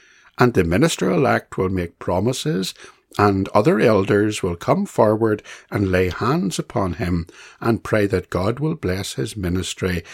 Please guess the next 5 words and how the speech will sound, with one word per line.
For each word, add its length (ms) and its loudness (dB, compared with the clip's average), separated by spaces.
He 360 -4
is 600 -4
ordained 880 -4
for 360 -8
ministry. 640 -6